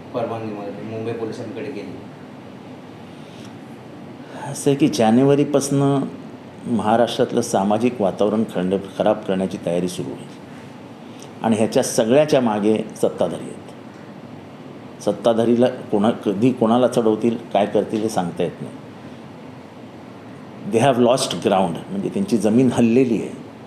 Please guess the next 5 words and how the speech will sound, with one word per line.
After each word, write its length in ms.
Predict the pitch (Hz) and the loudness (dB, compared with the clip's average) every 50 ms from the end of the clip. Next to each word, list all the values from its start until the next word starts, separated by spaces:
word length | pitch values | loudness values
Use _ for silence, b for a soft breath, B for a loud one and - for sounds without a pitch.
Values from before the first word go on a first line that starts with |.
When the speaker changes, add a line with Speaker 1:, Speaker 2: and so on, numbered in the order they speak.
| - - - - - - - - - | -18 -18 -18 -18 -16 -16 -4 0 2
Speaker 2:
ती 60 | 139 | 2
हललेली 460 | 120 127 127 127 139 165 170 185 185 | 4 6 6 6 8 8 6 6 6
जमीन 480 | 147 139 151 147 151 160 165 165 165 - - - - - - | 6 6 6 6 6 4 4 4 4 2 -2 -6 -4 0 4
जर 140 | 131 135 | 4 6
व्यवस्थित 420 | 123 117 131 135 147 147 - 165 | 6 6 6 6 6 6 4 4